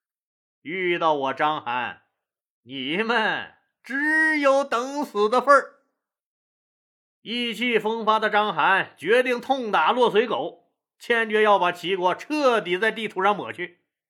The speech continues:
你齐国不是想帮忙吗？正好这次连你一块儿收拾了，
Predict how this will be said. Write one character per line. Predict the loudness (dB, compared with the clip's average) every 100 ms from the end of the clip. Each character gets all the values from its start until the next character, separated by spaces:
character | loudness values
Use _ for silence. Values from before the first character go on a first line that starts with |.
| _ _ _ _ _ _
你 | -16 -12
齐 | -4 -2
国 | 2 0
不 | -2
是 | -4
想 | -4 0
帮 | 0
忙 | 0 -2
吗？ | -4 -12 _ _ _ _ _ _ _ -6
正 | -2 -2 0
好 | 0 2
这 | 0 -2
次 | -2 0 0 -4 -10 _
连 | 0 2 2
你 | -4 -8
一 | -10 -6 -4
块 | 4 6
儿 | 6
收 | 4 0 0
拾 |
了， | -2 -6